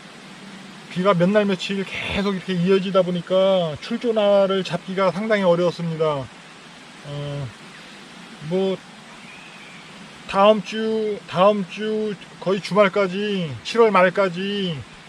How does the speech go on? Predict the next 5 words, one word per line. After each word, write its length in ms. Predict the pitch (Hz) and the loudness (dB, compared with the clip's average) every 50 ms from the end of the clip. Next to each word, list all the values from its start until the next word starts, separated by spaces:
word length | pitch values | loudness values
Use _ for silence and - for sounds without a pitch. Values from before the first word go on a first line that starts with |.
| - - - - | -20 -20 -18 -8
계속 240 | - 175 180 190 185 - - - | -4 -4 -2 -2 -2 -6 -6 -8
비가 500 | - - 180 180 202 202 202 196 185 - | -4 -2 2 4 6 6 6 6 4 2
잡혀 260 | - 165 - 175 196 | -2 -4 -6 -4 -4
있는데 680 | 196 185 180 180 175 175 190 196 196 196 185 170 143 110 - - - - - - - - - - - | -4 -4 -4 -4 -2 -2 0 0 0 0 0 -2 -4 -6 -14 -18 -20 -20 -20 -20 -20 -20 -20 -4 2
어젯밤에는, 1120 | 151 175 196 202 226 220 - - - 185 196 208 208 214 208 208 214 214 214 214 208 196 | 4 6 8 8 8 6 6 4 0 0 2 2 2 0 0 -2 -2 -2 -2 -4 -4 -6